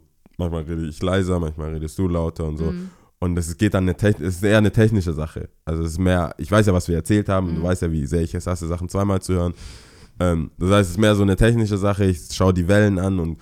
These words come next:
Speaker 1: irgendwann dachte ich, hab ich das echt gesagt, dass ich da nackt liege und dieses
Speaker 2: Ja.
Speaker 1: nasse, ekelhafte Ding?
Speaker 2: Ja.
Speaker 1: Das war ein bisschen viel. Das
Speaker 2: Ja.
Speaker 1: wollte ich halt, das konnte ich auch nicht in der Überschrift verpacken. Ich bin
Speaker 2: Ja.
Speaker 1: ja, ich bin ja auch kein, ich bin ja nicht von Mad Men.
Speaker 2: Ja.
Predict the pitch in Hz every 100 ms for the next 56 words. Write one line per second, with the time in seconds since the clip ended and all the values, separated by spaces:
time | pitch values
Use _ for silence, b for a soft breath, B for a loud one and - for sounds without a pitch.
0 | - 98 101 95 - 90 - - 120 143
1 | - - - - 123 156 160 120 113 101
2 | 107 123 139 - 143 139 110 95 92 110
3 | 117 143 123 - 131 131 120 120 113 98
4 | 117 131 131 - 92 87 78 - 71 -
5 | 85 78 B - 82 87 82 82 82 80
6 | - - 80 - 113 107 95 87 - 76
7 | 71 85 - 69 - - - - - -
8 | - - - b b - 87 78 - 90
9 | 73 69 - b - 90 80 - 78 69
10 | 73 85 95 - 62 53 - _ 170 180